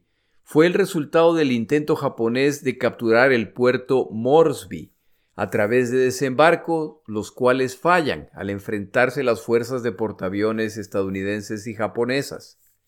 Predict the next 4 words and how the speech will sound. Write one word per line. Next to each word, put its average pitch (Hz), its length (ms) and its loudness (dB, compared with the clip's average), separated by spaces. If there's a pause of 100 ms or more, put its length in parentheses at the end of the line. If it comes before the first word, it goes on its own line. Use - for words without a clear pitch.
(800)
Al 120 160 -2
fallar 143 360 4
este 196 260 0
ataque, 196 600 0